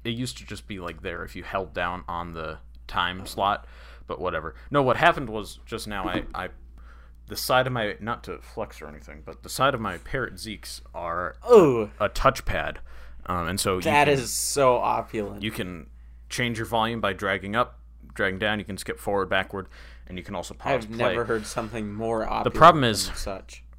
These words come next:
Speaker 1: I don't have iTunes set up on this account, so if I press pause it,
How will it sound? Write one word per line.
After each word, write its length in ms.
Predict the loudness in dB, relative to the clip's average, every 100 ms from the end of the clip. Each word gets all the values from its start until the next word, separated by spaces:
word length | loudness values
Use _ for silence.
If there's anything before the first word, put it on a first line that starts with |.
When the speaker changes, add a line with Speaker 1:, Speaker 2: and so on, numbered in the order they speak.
| 4
Speaker 1:
I 100 | 6
don't 140 | 8 4
have 120 | 6
iTunes 460 | 6 6 2 -4
set 200 | -2 0
up 140 | 0 -2
on 100 | -6
this 160 | -8
account, 480 | -10 -2 -2 -2 -6
so 160 | -4 -4
if 100 | -2
I 120 | -4
press 260 | -2 -4 0
pause 460 | 4 8 8 6
it, 80 | -4